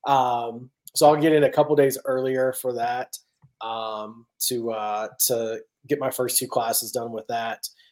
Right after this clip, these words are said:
Um, and then just kinda using Wednesday to, to kinda set up a little bit. I know we can get in, I believe we can actually get in to, like, set things up on Thursday morning. Um,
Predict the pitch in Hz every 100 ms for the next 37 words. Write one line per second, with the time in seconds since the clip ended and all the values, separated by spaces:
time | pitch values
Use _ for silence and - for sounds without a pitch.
0 | _ - 104 104 104 104 104 120 _ _
1 | - - 131 127 123 - 131 - 143 131
2 | 123 127 123 113 117 127 123 127 123 123
3 | 120 113 113 110 - - - _ - -
4 | 220 226 185 160 147 147 156 160 170 139
5 | 147 156 160 160 151 151 151 156 160 139
6 | 139 139 143 143 139 143 - 139 139 175
7 | 180 151 143 131 131 131 123 113 - 131
8 | 131 120 120 113 107 - 117 120 117 110
9 | 107 117 151 170 - _ _ _ _ -